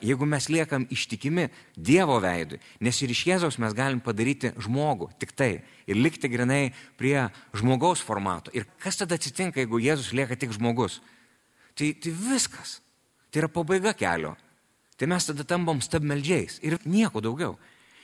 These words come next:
Jeigu Jėzus nebėra Dievo sūnus mūsų gyvenimuose,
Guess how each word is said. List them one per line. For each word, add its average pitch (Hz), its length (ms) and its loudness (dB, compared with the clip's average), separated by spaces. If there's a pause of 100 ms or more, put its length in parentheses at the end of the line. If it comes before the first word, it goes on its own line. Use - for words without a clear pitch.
(140)
Jeigu 131 560 4 (240)
Jėzus 123 480 2 (160)
nebėra 117 400 4
Dievo 123 240 2
sūnus 117 400 -2
mūsų 139 560 2
gyvenimuose, 107 680 0